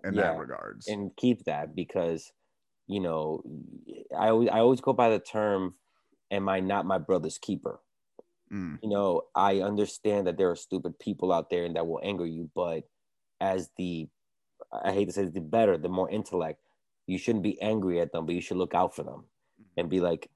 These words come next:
Speaker 2: "You're not seeing it properly, and I need to look out for you, brother." I, I, you know, so, so the fact that you've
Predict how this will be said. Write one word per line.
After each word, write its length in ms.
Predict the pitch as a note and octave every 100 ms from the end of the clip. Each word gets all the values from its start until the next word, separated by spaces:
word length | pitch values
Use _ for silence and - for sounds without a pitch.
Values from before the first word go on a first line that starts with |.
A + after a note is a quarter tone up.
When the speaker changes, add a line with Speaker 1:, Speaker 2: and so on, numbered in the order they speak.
| _ - D2+
Speaker 2:
"You're 200 | - F2+
not 320 | F#2+ F#2+ F#2 -
seeing 300 | - F2+ F2
it 120 | E2
properly, 480 | F#2+ F2 - F2 E2
and 100 | E2
I 60 |
need 140 | E2+ E2
to 80 |
look 160 | D#2+ D2
out 180 | D2+ -
for 80 | -
you, 100 | -
brother." 320 | - - - _ -
I, 80 | E2+
I, 180 | D#2+ F2 D#2+
you 100 | G#2
know, 140 | F2
so, 340 | D#2+ F#2 E2 D2+ - _ _
so 80 |
the 80 | G2
fact 220 | G2+ A2
that 100 | G2+
you've 600 | F2 E2 F#2 G2+ F#2+ F2+